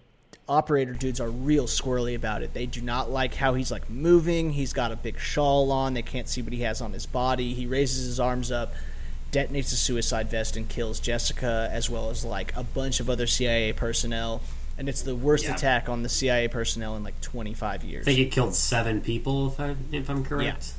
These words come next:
Speaker 1: Yeah, I think that's correct. Um, and so now they're, like, this, this,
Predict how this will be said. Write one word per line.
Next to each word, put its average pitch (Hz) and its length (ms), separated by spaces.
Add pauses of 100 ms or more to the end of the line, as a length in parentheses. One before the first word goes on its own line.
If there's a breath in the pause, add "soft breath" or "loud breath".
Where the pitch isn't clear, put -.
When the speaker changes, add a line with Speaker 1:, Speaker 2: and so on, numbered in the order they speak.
Speaker 1:
Yeah, 175 60
I 135 60
think 131 120
that's 117 140
correct. 104 380 (640 loud breath)
Um, 117 520 (800 soft breath)
and 143 140
so 151 180
now 160 420
they're, 139 240
like, 127 340 (720)
this, 143 240
this, 135 260